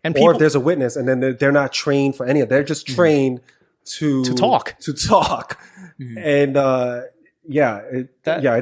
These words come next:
Speaker 2: I, I, I mean, I talked about that in the
Speaker 1: Yeah,
Speaker 2: last
Speaker 1: you touched
Speaker 2: podcast.
Speaker 1: upon it.
Speaker 2: And I, I also, yeah, there's, I don't agree with that at all because
Speaker 3: How
Speaker 2: I've,
Speaker 3: about
Speaker 2: I've seen situations where, where you need, like, things go south really fast,
Speaker 1: Right.
Speaker 3: Split
Speaker 2: really
Speaker 3: second,
Speaker 2: fast.
Speaker 3: yeah.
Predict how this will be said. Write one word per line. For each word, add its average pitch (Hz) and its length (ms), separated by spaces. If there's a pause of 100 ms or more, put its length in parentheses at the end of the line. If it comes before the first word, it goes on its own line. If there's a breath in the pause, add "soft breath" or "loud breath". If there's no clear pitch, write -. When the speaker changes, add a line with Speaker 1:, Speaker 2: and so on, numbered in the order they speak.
Speaker 2:
I, 147 260
I, 165 80 (440)
I 151 60
mean, 160 120
I 180 60
talked 156 260
about 135 280
that 123 300
in 127 100
the 120 40
Speaker 1:
Yeah, 190 180
Speaker 2:
last 123 80
Speaker 1:
you 131 60
touched - 260
Speaker 2:
podcast. 151 40
Speaker 1:
upon 170 280
it. - 100 (120)
Speaker 2:
And 131 560
I, 131 220
I 127 240
also, 127 400
yeah, 113 240
there's, 120 320
I 123 160
don't 113 400
agree 127 240
with 147 100
that 110 160
at 110 100
all 143 140
because 131 220
Speaker 3:
How 135 80
Speaker 2:
I've, 156 60
Speaker 3:
about 147 140
Speaker 2:
I've 139 80
seen 180 220
situations 165 580
where, 139 360 (480 soft breath)
where 156 140
you 143 220
need, 170 680
like, 147 300
things 202 280
go 180 240
south 143 460
really 170 500
fast, 117 580
Speaker 1:
Right. 113 180
Speaker 3:
Split 175 140
Speaker 2:
really 156 200
Speaker 3:
second, 127 200
Speaker 2:
fast. 113 140
Speaker 3:
yeah. 101 140